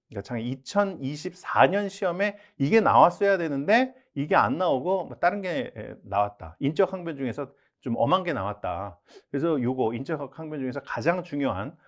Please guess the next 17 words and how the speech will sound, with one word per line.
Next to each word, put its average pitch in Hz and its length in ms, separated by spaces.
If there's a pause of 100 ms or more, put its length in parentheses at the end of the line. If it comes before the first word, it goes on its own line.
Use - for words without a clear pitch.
(160)
어음법 139 340
십칠 190 260
조가 165 200
적용되는 120 400
인적 110 240
항변, 113 220
요거는 147 300
아직도 123 300
나올 113 260
수가 139 160
있으니 131 480 (320)
잘 - 180
봐둬야 131 360
된다. 104 260
그렇게 170 480
얘기를 131 240
했는데 156 320